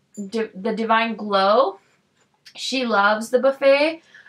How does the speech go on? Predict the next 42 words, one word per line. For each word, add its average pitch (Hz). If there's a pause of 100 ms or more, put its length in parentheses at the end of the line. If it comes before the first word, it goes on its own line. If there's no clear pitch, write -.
(100)
Um, 208
so 240
I 240
do 294
need 330
to 302
use 240
this 262
more. 247
I, -
I'm 214
not 214
a 240
skincare 226
expert, 214
so 196 (1120)
I 185
don't 196
know. 160 (260)
If 247
you 254
have 240
any 247
questions, 220
I -
would 185
just 190
ask -
her. 170
<laughs> 262
Okay, 262
guys, 226
we're 226
slowly 262
making 262
our 233
way 226
down 226
the 220
pile. 214
The 208
next 254